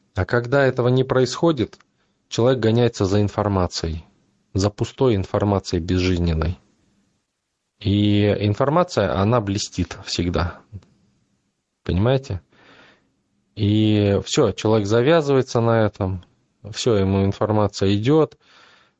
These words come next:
какие-то практики. Практики — это тоже своего рода, э,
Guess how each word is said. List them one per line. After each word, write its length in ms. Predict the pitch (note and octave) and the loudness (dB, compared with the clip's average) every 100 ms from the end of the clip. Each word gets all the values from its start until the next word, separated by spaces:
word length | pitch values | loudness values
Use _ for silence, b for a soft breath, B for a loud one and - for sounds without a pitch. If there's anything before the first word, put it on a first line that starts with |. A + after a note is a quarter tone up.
| - | -18
какие-то 340 | G2+ A#2+ G#2+ - | -8 -6 -6 -2
практики. 680 | - C#3 C3 - G#2+ - G2 | 0 2 0 -4 -12 -6 -6
Практики — 540 | - D#3 - - - | -2 -4 -4 -12 -4
это 180 | A2+ - | -2 -2
тоже 500 | - C#3+ C3 G2 F2 - _ _ _ _ _ _ _ - - | -2 0 2 0 -2 -6 _ _ _ _ _ _ _ -20 -18
своего 480 | - A2+ A2+ A2 A2 | -4 0 2 2 2
рода, 400 | G#2+ F#2+ G2 - _ _ _ _ _ _ _ _ _ _ | 2 2 0 -2 _ _ _ _ _ _ _ _ _ _
э, 500 | A2+ G2 F#2+ F#2+ F#2+ | -4 -2 0 2 0